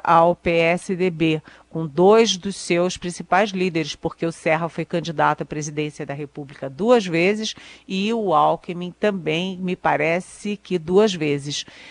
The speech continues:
Então, os dois na mira, isso não apenas atinge a polaridade histórica, como favorece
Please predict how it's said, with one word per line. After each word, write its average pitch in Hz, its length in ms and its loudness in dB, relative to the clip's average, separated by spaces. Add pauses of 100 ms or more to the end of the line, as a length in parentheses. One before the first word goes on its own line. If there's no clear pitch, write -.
(180)
Então, 165 760 -2
os 175 260 -4
dois 185 440 2
na 170 160 0
mira, 208 500 4
isso 180 800 2 (280)
não 190 420 4
apenas 165 540 2
atinge 202 960 0
a 156 120 2
polaridade 165 1300 0 (400)
histórica, 190 920 2
como 202 360 2
favorece 226 1300 4